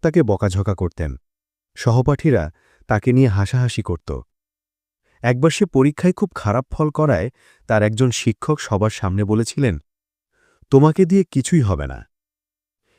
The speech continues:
এই কথাটা রাহিমের বুকের ভেতর আগুনের মতো জ্বলে উঠল। অপমান তাকে ভেঙে দেয়নি,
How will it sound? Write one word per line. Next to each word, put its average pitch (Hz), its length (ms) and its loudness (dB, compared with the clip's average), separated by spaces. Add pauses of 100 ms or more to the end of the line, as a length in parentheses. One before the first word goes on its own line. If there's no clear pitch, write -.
(100)
এই 123 200 0
কথাটা 160 340 -2
রাহিমের 120 380 2
বুকের 101 360 -4
ভেতর 104 340 0 (420)
আগুনের 107 460 0
মতো 123 200 -2
জ্বলে 95 280 -2
উঠল। 76 260 -8 (840)
অপমান 160 420 4
তাকে 175 240 -2
ভেঙে 123 360 2
দেয়নি, 87 380 -4